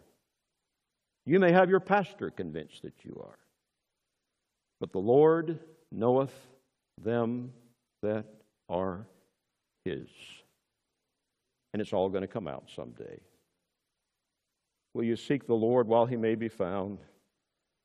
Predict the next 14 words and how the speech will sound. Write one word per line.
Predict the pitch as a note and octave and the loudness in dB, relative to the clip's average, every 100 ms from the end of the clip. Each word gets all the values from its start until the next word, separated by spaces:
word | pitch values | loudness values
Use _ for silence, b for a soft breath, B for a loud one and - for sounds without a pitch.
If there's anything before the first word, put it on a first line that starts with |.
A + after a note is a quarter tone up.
| _ _ _ _ _ _ _ | _ _ _ _ _ _ _
He | - | -6
can | C#3 C3 | 0 2
be | A#2+ | 2
found | D3 D3 A2+ | 2 0 0
this | G2 - | -4 -8
morning. | A#2 F2 E2+ F2+ - _ _ _ _ _ _ _ _ _ - | -10 -10 -10 -16 -18 _ _ _ _ _ _ _ _ _ -6
His | D#3+ | -6
Spirit | - - F3+ F3 | -4 4 6 6
is | D#3 C#3 | 2 -2
here, | - E3+ G#2+ F2+ E2 C#3 - - | -4 0 2 0 -2 -8 -20 -20
striving | - C3 C#3+ D3+ C#3+ C3 A#2 | -6 4 6 6 2 -2 -2
with | A2+ A#2 | -2 -2
your | A#2+ D3 | 0 -2
heart. | - B2+ G#2 - | 2 0 0 -10